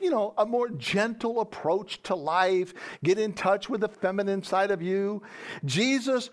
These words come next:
wanted him whole. Jesus wanted him delivered, spirit, soul, and body. He wanted that man whole.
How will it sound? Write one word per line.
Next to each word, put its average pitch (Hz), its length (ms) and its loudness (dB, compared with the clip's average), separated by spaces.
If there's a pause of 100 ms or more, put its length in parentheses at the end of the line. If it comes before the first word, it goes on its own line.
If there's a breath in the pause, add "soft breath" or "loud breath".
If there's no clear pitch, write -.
(240 loud breath)
wanted 226 640 4
him 208 420 2 (160)
whole. 202 720 4 (1040)
Jesus 247 480 2
wanted 226 360 4
him 220 240 2
delivered, 202 720 4 (380 loud breath)
spirit, 233 760 4 (220)
soul, 247 760 4
and 214 220 2
body. 156 540 4 (1120)
He 294 300 4
wanted 254 580 4
that 247 320 8
man 226 420 4
whole. 220 880 6